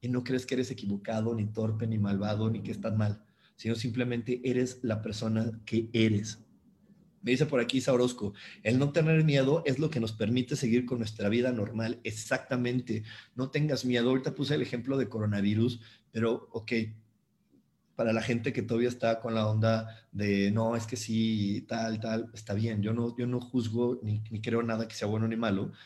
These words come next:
Simplemente vamos a ponerlo en otra cosa, como te decía, la pareja. Si tú entras con miedo a, a conocer a alguien y con dudas de, "¿Y me irá a hacer caso y no me irá a hacer caso? ¿Y si es la persona correcta y no es la persona correcta?", ya valiste gorro.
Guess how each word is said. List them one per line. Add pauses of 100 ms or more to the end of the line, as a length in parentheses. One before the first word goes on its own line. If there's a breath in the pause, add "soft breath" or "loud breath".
(180 loud breath)
Simplemente
vamos
a
ponerlo
en
otra
cosa,
como
te
decía,
la
pareja. (640)
Si
tú
entras
con
miedo
a,
a
conocer
a
alguien
y
con
dudas
de, (260 loud breath)
"¿Y
me
irá
a
hacer
caso
y
no
me
irá
a
hacer
caso?
¿Y
si
es
la
persona
correcta
y
no
es
la
persona
correcta?",
ya
valiste
gorro.